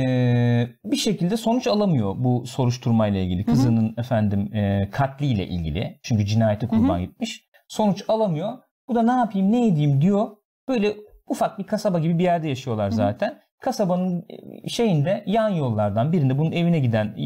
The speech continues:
Speaker 1: yolun üstünde üç tane billboard var. Bayağı veriyor kirasını bunların,
Speaker 2: Hı hı.
Speaker 1: parasını veriyor. Diyor, "Buraya," diyor, "benim istediğim," diyor,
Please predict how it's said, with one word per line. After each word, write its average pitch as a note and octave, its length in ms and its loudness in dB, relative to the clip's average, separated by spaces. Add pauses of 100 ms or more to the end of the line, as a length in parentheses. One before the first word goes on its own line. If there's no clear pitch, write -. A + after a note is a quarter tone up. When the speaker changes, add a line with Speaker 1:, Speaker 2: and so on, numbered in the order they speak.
(120)
Speaker 1:
yolun D#3 340 0
üstünde F#3+ 380 -4
üç B3+ 220 -2
tane G#3 280 2
billboard C#3+ 480 2
var. E3+ 160 -2 (320)
Bayağı A3+ 340 0 (640)
veriyor A#3 320 2
kirasını D#3 480 -2
bunların, D#3+ 340 0
Speaker 2:
Hı B3+ 140 -4
hı. C4+ 40 0
Speaker 1:
parasını E3 380 -2
veriyor. G3+ 340 0 (340)
Diyor, G3+ 200 0
"Buraya," F3 240 0
diyor, F#3+ 120 0
"benim F#3+ 160 0
istediğim," D3+ 380 0
diyor, D3 200 0